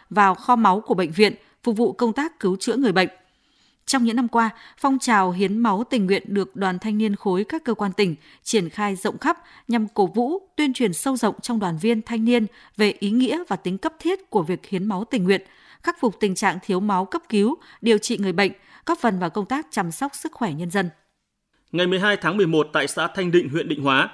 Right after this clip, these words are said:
Speaker 2: Bệnh viện Trung ương Thái Nguyên đã phối hợp với Ngân hàng Thương mại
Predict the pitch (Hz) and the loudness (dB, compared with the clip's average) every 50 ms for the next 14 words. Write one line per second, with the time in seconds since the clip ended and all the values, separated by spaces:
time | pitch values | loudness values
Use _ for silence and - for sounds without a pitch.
0 | - _ - _ _ _ _ - 165 165 175 165 147 - 208 208 208 208 196 185 | -12 _ -20 _ _ _ _ 2 2 4 4 2 0 -2 -2 4 4 4 4 4
1 | - 160 160 165 196 208 190 165 165 156 - 170 190 202 196 160 - 143 147 147 | 2 -2 0 4 4 4 4 4 2 0 0 -2 0 0 0 -2 0 0 0 0
2 | 180 190 175 170 156 143 135 - 190 165 170 165 147 120 107 | 0 -4 -2 0 0 0 0 -2 -2 -2 -2 -2 -4 -4 -6